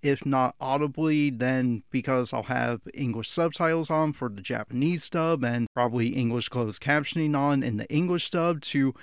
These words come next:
more clearly see and hear what is happening.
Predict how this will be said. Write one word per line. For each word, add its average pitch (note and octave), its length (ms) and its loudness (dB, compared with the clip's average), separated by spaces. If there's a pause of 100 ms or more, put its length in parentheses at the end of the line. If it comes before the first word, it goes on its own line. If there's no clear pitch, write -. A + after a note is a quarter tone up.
(260)
more C3 280 2
clearly C3+ 640 0
see C3 480 0
and B2+ 280 0
hear C3+ 280 0
what A2+ 380 -2
is B2 180 -6
happening. D3+ 560 -4